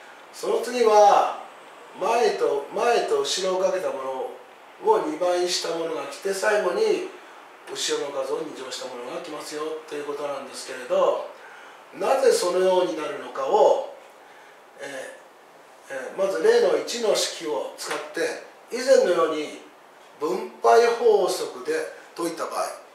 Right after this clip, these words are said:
と比較して考えてみましょう。えー、このXプラス三、括弧の二乗というのは、Xプラス三、これが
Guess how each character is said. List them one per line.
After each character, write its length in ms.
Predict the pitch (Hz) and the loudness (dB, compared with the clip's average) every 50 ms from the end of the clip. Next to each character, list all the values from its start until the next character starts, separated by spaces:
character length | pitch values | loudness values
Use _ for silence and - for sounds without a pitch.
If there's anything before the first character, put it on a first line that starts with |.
| - - - - - - | -20 -20 -20 -20 -14 -8
と 120 | - 156 | -4 -4
比 60 | 160 156 - | -4 -2 -2
較 180 | 156 151 - | -4 -4 -2
し 120 | - - - | -2 0 4
て 160 | 208 220 - | 4 4 4
考 80 | - - 151 151 | 4 0 -2 -2
え 80 | 147 - | -4 -6
て 40 | - | -8
み 60 | - | -10
ま 80 | - - | -10 -8
し 80 | - | -6
ょ 60 | - | -6
う。 20 | - - - - - - - - - - - - - - - - - - - - - - - - - - - - - - - - - - - - | -6 -8 -10 -16 -20 -20 -20 -20 -20 -20 -20 -20 -20 -20 -20 -20 -20 -20 -20 -20 -20 -20 -20 -20 -20 -20 -20 -20 -20 -20 -20 -20 -20 -20 -14 -10
え 500 | 160 165 160 160 160 160 156 - - - - - | -6 -4 -2 -2 -4 -4 -6 -10 -14 -16 -18 -12
ー、 20 | - | -6
こ 80 | 160 | -2
の 160 | 180 208 - - - - 226 240 233 - | 0 0 0 0 2 4 4 4 4 2
X 300 | - - - - - - | -2 -6 -8 -8 -6 -4
プ 80 | 190 185 | -4 -2
ラ 120 | 170 165 | -2 -2
ス 140 | - - - | -4 -4 -4
三、 160 | 156 156 151 | -4 -4 -4
括 180 | - - - - | -4 -6 -6 -4
弧 100 | 185 170 | -4 -4
の 60 | 156 - | -4 -2
二 60 | - | -2
乗 120 | 151 147 | -4 -4
と 80 | - 151 | -4 -4
い 80 | 143 | -6
う 60 | 143 139 | -6 -6
の 80 | 139 | -6
は、 260 | 147 143 139 - - - - - - - - - - - - - - - - - - - - - - - - - - - - - - | -6 -6 -6 -8 -10 -10 -14 -16 -16 -18 -20 -20 -20 -20 -20 -20 -20 -20 -20 -10 -4 -2 -2 0 -2 -4 -10 -16 -20 -20 -20 -16 -12
X 640 | - - - - - 170 170 170 160 143 - - - - - - - - - - - | -10 -8 -8 -8 -6 -4 -4 -2 -2 -4 -6 -6 -12 -16 -20 -20 -20 -20 -20 -16 -8
プ 140 | - 180 196 | -4 0 4
ラ 220 | 196 190 - - | 4 4 4 2
ス 200 | 160 - 131 123 117 | -2 -6 -10 -12 -14
三、 320 | - - - 135 131 131 139 135 131 - 117 - - - - - - - - - - - - - - - - - | -12 -8 -8 -6 -6 -6 -8 -10 -12 -16 -16 -18 -20 -20 -20 -20 -20 -20 -20 -20 -20 -20 -20 -20 -20 -20 -18 -10
こ 140 | - 190 190 | -4 -2 0
れ 100 | 196 208 | 2 2
が 460 | 214 214 220 196 - - - - | 2 4 6 6 4 4 2 -2